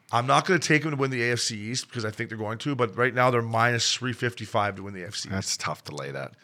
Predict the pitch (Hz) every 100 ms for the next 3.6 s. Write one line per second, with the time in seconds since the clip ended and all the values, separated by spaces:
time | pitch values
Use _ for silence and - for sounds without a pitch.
0 | - - - - 143 139 107 95 - _
1 | _ _ 113 104 107 110 107 - 92 110
2 | 92 76 76 76 92 90 - _ - -
3 | 147 156 156 87 90